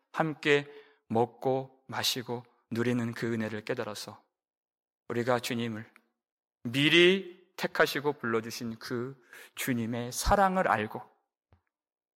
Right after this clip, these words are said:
우리도 주님이 우리를 그렇게 가까이 하길 원하시는 그 마음처럼 우리도 주님을 가까이 하기를 원하는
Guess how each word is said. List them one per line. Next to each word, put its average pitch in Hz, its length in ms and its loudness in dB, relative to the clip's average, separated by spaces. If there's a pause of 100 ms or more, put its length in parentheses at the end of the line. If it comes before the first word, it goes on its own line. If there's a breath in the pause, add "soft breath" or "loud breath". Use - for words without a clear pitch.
(160)
우리도 175 720 6
주님이 165 460 0
우리를 151 260 0
그렇게 147 460 -2
가까이 143 560 4
하길 139 380 4
원하시는 127 680 0
그 151 380 -4
마음처럼 113 720 0 (1120)
우리도 117 280 0
주님을 117 440 -2 (300 soft breath)
가까이 151 840 -2 (580)
하기를 156 680 0 (420)
원하는 113 560 0